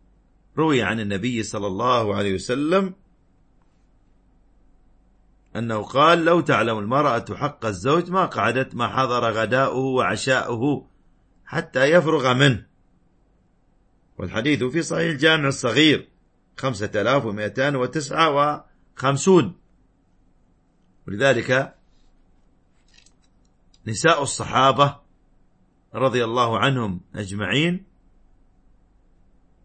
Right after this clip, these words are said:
فهموا هذا الأمر بالنسبة لخدمة الزوج. فهذه فاطمة رضي الله عنها بنت رسول الله صلى الله عليه وسلم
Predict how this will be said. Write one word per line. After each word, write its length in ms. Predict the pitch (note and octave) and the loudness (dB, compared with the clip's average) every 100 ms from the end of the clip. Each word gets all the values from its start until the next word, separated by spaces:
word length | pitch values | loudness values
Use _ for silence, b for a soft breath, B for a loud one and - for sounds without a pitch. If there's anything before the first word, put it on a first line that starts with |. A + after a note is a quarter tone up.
| _ _ _ _ _ | _ _ _ _ _
فهموا 540 | D3+ D#3 D#3 C#3 B2 | -2 0 2 2 2
هذا 140 | A#2+ A#2 | 2 0
الأمر 480 | - C3+ B2+ F#2 - _ _ _ _ | 0 2 2 -2 -10 _ _ _ _
بالنسبة 380 | - A2+ A#2 A#2+ | -10 -8 -4 -4
لخدمة 640 | G#2 G2+ G2+ B2 A2+ A#2 - - _ _ _ _ _ - | -4 -4 -4 -6 -4 -6 -8 -20 _ _ _ _ _ -14
الزوج. 560 | F2 E2+ C3+ D3 - - - _ _ _ _ _ _ _ _ _ _ _ _ | -12 0 4 4 2 -8 -20 _ _ _ _ _ _ _ _ _ _ _ _
فهذه 360 | F#2+ A2 G#2+ A2 | -8 -6 -4 0
فاطمة 460 | D#3 F3 D#3+ C#3 | 4 4 4 -2
رضي 220 | B2+ A#2 A#2 | -2 -2 -2
الله 240 | A2+ G#2+ | -2 0
عنها 500 | A2+ C#3 C3 G2+ - _ _ _ _ _ _ _ - | 2 2 2 0 -6 _ _ _ _ _ _ _ -4
بنت 220 | D3+ D#3 | -2 -2
رسول 420 | B2+ A#2 B2 E3+ F3 | -2 -2 0 2 2
الله 320 | D#3+ E3 C#3+ | 4 4 4
صلى 240 | - B2+ | 2 -4
الله 220 | B2+ B2+ | 0 2
عليه 100 | A#2 | 0
وسلم 500 | G#2+ A#2 B2+ B2 F#2+ | 0 -2 -2 -2 -4